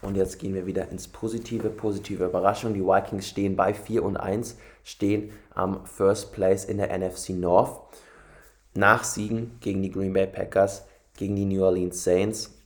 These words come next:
und jetzt hat dann zwei Siege gegen die Lions und die Bears, die ja dann doch deutlich einfacher sind. Aber die Vikings sind ein sehr, sehr solides Team. Sie haben einen guten Quarterback.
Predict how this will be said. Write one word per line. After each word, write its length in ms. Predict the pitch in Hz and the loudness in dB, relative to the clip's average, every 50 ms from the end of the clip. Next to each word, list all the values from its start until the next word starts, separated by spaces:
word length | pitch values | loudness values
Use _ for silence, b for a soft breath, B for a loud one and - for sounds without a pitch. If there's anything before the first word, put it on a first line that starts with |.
| _ - | _ -8
und 200 | - 98 95 98 | -6 -4 -2 0
jetzt 280 | 98 95 95 - - | 2 0 0 0 0
hat 260 | 104 95 - - - - | -2 -2 -2 -2 -2 -2
dann 320 | 92 90 90 87 - - - _ _ | -2 -2 -2 -6 -10 -14 -20 _ _
zwei 320 | - - - 87 92 95 | -14 -10 -4 -2 0 0
Siege 240 | 90 92 92 90 87 | 0 -2 -4 -4 -4
gegen 180 | 95 95 95 87 | -4 -4 -2 -2
die 80 | 92 | 0
Lions 460 | 90 87 90 92 90 92 95 95 - | 2 2 2 2 2 0 0 -2 -4
und 160 | - 98 92 - | -8 -10 -8 -10
die 60 | 85 | -8
Bears, 400 | - - 92 95 95 95 - - | -2 0 2 2 2 2 -2 -6
die 100 | - - | -4 -2
ja 80 | 92 | -2
dann 200 | 87 - 92 90 | 0 -2 -2 -4
doch 220 | 90 95 92 - - - | -4 -6 -6 -8 -10 -8
deutlich 380 | - 92 90 90 90 90 - - | -4 -4 -2 -2 -4 -8 -6 -6
einfacher 420 | 92 98 101 101 - 95 98 95 | -6 -6 -6 -6 -6 -6 -4 -4
sind. 320 | 90 90 101 110 120 127 - - b b b b b b b b b b b b b b b | -2 0 2 2 2 0 -2 -8 b b b b b b b b b b b b b b b
Aber 720 | - 107 110 120 123 135 135 135 135 - - - - - - _ _ _ _ _ _ _ _ _ _ - - - _ _ _ _ _ _ _ - | 2 4 6 8 10 10 10 8 6 0 -10 -16 -20 -20 -20 _ _ _ _ _ _ _ _ _ _ -20 -20 -20 _ _ _ _ _ _ _ -6
die 440 | 107 104 104 104 107 110 110 110 110 - - - - - - _ _ _ _ _ _ _ _ _ - | -4 0 2 2 4 6 6 6 6 4 2 -6 -18 -20 -20 _ _ _ _ _ _ _ _ _ -6
Vikings 560 | - - 113 117 - - 131 123 117 - - | -2 0 2 2 2 0 -2 -2 -2 -2 0
sind 240 | - 123 135 135 - | 0 0 0 0 0
ein 180 | 113 113 110 95 | 0 0 0 0
sehr, 280 | 104 104 107 113 113 | 2 6 6 6 6
sehr 160 | 104 113 110 | 6 4 4
solides 540 | 98 107 98 98 107 120 123 123 117 - - | 4 2 -2 -2 0 0 0 0 -2 -2 -6
Team. 400 | - - 104 104 101 101 101 104 B B B B | -8 -6 -4 -4 -4 -4 -6 -10 B B B B
Sie 140 | - 95 98 | -6 -4 -4
haben 100 | 90 80 | -2 -2
einen 420 | 92 92 92 90 90 90 - - - _ _ - - - | -2 -2 -2 -2 -2 -4 -6 -10 -18 _ _ -20 -14 -8
guten 280 | - 143 147 143 139 | -6 -4 -4 -4 -4
Quarterback. 760 | 131 - - 117 113 110 110 107 107 101 98 101 98 - - | -4 0 4 6 6 6 6 6 6 6 6 6 4 0 -6